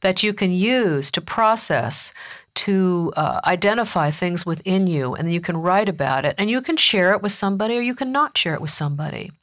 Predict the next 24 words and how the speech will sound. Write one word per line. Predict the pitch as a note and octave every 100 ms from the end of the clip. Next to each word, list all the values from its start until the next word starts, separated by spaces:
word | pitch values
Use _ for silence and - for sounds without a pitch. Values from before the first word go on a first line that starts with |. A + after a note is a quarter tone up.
| -
And | - - - -
then | A#3
there's | G#3+
another | G#3 G3 G3
chapter | G3+ G3 D#3+ D#3+
called | D#3 F3 D3+
Layers, | D#3 F3+ G#3+ F#3 B2+ C#3 -
which | E3+ D#3 -
talks | G#3 A3+ B3+ G3
about, | D3+ C#3 E3
okay, | F3+
what | G3 A3
are | B3+
we | A#3+
talking | B3+ B3+ C4+ A#3
about | D#3+ C#3
here, | - E3 D3+
this | D3 C#3+
authentic | E3+ D3 - D3+ D3+ D3
inner | - D3+ D3
place? | - D3+ C#3
How | - G#3+ A#3
do |
you, | A#3+ A3+